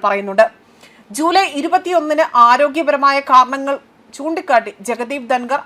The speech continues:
അപ്രതീക്ഷിതമായി രാജിവെച്ചതിനെ തുടർന്നുകൊണ്ടാണ് ഉപരാഷ്ട്രപതി തിരഞ്ഞെടുപ്പ് അനിവാര്യമായത്.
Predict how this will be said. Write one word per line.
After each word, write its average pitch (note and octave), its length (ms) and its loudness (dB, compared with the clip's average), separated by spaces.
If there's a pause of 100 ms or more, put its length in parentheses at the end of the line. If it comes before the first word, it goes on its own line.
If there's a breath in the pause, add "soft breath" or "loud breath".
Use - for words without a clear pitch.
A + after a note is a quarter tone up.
അപ്രതീക്ഷിതമായി D4 840 -2
രാജിവെച്ചതിനെ C4+ 840 -2
തുടർന്നുകൊണ്ടാണ് C#4 600 0 (140)
ഉപരാഷ്ട്രപതി C#4+ 580 0
തിരഞ്ഞെടുപ്പ് C4 640 -4
അനിവാര്യമായത്. A3+ 760 2